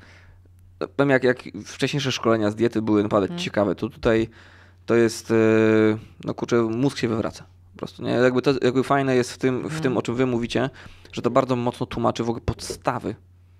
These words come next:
Speaker 2: I po to
Speaker 1: Podstawy.
Speaker 2: jesteśmy.
Speaker 1: Tak, i to jakby to jest tak urzekające w tym wszystkim, bo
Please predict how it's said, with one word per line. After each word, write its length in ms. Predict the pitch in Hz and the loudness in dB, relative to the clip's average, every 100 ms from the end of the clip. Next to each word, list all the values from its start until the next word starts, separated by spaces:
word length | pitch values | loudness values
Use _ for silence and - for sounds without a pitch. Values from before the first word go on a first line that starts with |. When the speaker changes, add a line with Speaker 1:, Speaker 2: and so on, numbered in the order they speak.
| - - | -14 -4
Speaker 2:
I 40 | |
po 60 | - | -2
to 20 | |
Speaker 1:
Podstawy. 200 | 196 180 | 2 2
Speaker 2:
jesteśmy. 520 | 165 - - - 160 165 | 2 2 0 -4 -8 -4
Speaker 1:
Tak, 240 | - - | -4 -4
i 40 | |
to 260 | - 127 98 | 0 2 4
jakby 320 | 117 120 120 | 2 2 0
to 120 | 120 | 2
jest 220 | 131 127 - | 0 -2 -10
tak 160 | 123 | -6
urzekające 460 | 123 127 156 135 - | -2 0 2 2 -2
w 20 | |
tym 100 | 117 | -4
wszystkim, 300 | 120 - 127 | -8 -4 0
bo 140 | 117 | 0